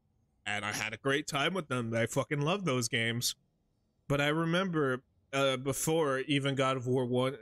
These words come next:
God of War four came out, back in twenty thirteen when God of War Ascension came out, there was a friend of mine who was trying to get me into the games.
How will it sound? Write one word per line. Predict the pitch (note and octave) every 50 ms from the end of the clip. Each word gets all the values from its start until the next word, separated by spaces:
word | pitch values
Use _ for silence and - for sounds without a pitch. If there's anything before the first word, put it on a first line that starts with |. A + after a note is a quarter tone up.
| C#3 C#3+
God | C#3+ C3+ B2+ C3+
of | B2+
War | B2+ C3 B2
four | - - D3 C#3 C3 -
came | - C#3+ C3+ B2 A#2+ A#2+
out, | A#2+ A#2 A#2+ B2+ C3 - _ _ _ _ _ _ _ _ _ _ _ _ _
back | - C#3 C#3+ C#3 -
in | - D3+ C#3+ C#3 C3+ C3 B2+ B2+ B2+ B2+
twenty | - - D3+ C#3+ C3+
thirteen | - - C3+ C3+ - - D3 C#3+ C#3
when | C3 B2+
God | B2 B2+ B2 B2+ B2+
of | B2+
War | B2+ B2+
Ascension | A#2+ A2+ - - D3+ D3 D3 - - B2 A2
came | - A#2 A#2 A#2+ A#2+
out, | A#2 A2+ A#2
there | B2+ B2+
was | C3 B2+
a | A#2
friend | - D3 D3 C#3+ C#3+
of | C3
mine | B2+ B2 B2 A#2+
who | C3+
was | C3+ B2 -
trying | - C#3+ C3
to | C3
get | A#2+ C3 B2+ B2+
me | G#2+ - -
into | B2+ C3 C3+ C3+
the | C3+ C#3+
games. | C#3 D#3 D#3 D#3+ E3 E3+ D#3+ - -